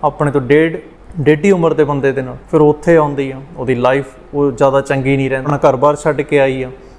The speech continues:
ਉਹਦੀ ਮੈਰਿਡ ਲਾਈਫ ਚੰਗੀ ਨਹੀਂ ਰਹਿੰਦੀ। ਫਿਰ ਉਹ ਇੱਕ ਇਨਸਾਨ ਨੂੰ ਮਿਲਦੀ ਜਿਹਦੇ ਨਾਲ ਸੋਲਾਂ ਸਾਲ ਰਹਿੰਦੀ ਆ। ਫਿਰ ਇੱਕ ਝਟਕੇ ਦੇ ਵਿੱਚ ਉਹ ਇਨਸਾਨ ਉਹਨੂੰ ਛੱਡ ਕੇ ਆਪਣੇ ਤੋਂ ਅੱਧੀ ਉਮਰ ਦੀ,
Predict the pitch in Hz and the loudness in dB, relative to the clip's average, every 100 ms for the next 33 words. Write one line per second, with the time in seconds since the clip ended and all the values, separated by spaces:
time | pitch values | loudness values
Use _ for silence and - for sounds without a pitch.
0 | - 143 139 135 143 143 147 143 139 147 | -2 0 2 2 0 0 0 0 -2 -4
1 | 135 139 131 135 123 131 - - - 147 | -2 -4 -4 -8 -14 -18 -20 -20 -2 2
2 | 143 143 139 143 139 151 147 139 135 131 | 2 2 0 0 0 2 0 0 -2 -6
3 | - 131 151 156 - 135 147 147 151 143 | -2 0 2 2 0 2 2 2 0 -2
4 | 143 143 131 131 - 160 160 170 147 - | -6 -8 -12 -10 -2 0 0 0 -2 0
5 | 165 156 151 151 170 180 160 - 147 147 | -2 0 0 2 2 2 2 0 -2 -2
6 | 151 156 - 147 135 - 143 127 143 135 | -4 -6 -2 -2 0 0 2 2 -2 -4
7 | 139 147 143 180 165 151 135 131 135 131 | -2 -2 0 2 2 0 0 -2 -2 -4
8 | 135 | -8